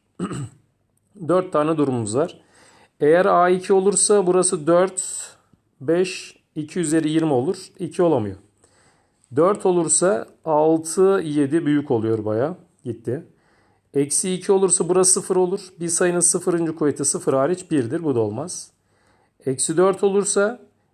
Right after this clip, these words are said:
eksi dördün, eksi dört verirsek burası eksi iki olur. Eksi dört verirsek burası eksi bir olur. Eksi iki ile eksi birin çarpımı iki olur. Eksi dördün karesi de on altı olur.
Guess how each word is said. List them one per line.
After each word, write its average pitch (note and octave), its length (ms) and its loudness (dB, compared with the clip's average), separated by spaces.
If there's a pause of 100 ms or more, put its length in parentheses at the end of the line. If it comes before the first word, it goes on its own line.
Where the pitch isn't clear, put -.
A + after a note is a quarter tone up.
(180)
eksi D3+ 420 -2
dördün, F3 580 2 (240)
eksi D#3 320 -2
dört F#3 260 2
verirsek E3+ 400 0
burası F#3 320 2
eksi F3+ 300 0
iki C#3+ 180 -2
olur. G2 360 -6 (560)
Eksi D3+ 320 -4
dört E3+ 260 0
verirsek B2 380 -2
burası C#3 320 0
eksi E3 280 -4
bir E3+ 80 0
olur. E3+ 220 -2 (220)
Eksi C#3+ 360 -2
iki E3 140 -8
ile E3 80 0
eksi D#3+ 260 -4
birin D#3+ 220 -2
çarpımı D3 500 -2
iki E3 260 -4
olur. G#2 300 -4 (600)
Eksi D3 360 -4
dördün D#3+ 400 2
karesi C#3 400 0
de G#3 40 0
on F3 120 2
altı A#2+ 300 0
olur. E3 160 -6